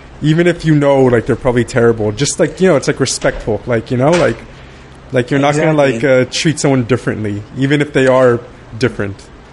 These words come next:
Speaker 2: Exactly. That's exactly what it is. So, you know,
Speaker 1: Yeah.
Speaker 2: me knowing that these people have committed some of what a lot of people would say are the worst kinds of crimes, which I,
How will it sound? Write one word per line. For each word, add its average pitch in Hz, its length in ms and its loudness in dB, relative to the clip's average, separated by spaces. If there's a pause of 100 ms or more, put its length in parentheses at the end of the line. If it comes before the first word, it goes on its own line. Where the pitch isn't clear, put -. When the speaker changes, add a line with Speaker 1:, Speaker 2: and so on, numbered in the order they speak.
(380)
Speaker 2:
Exactly. 147 580 -2
That's 143 220 -2
exactly 139 460 -4
what 131 180 -2
it 113 160 -8
is. 123 300 -6
So, 117 480 -6
you 120 140 -2
know, 107 180 0
Speaker 1:
Yeah. 104 60 -4
Speaker 2:
me 170 260 -2
knowing 151 480 0
that 123 220 -8
these 131 260 -6
people 127 440 -6
have 120 340 -6 (460)
committed 123 640 -6 (720)
some 127 460 -8
of 120 360 -10
what 123 140 -4 (160)
a 127 80 -8
lot 131 240 -2
of 135 100 -10
people 120 480 -6
would 120 280 -12
say 117 240 -8
are 117 160 -8
the 113 120 -6
worst 120 360 -10
kinds - 320 -12
of 131 120 -10
crimes, 156 460 -8
which 123 300 -6
I, 120 160 -6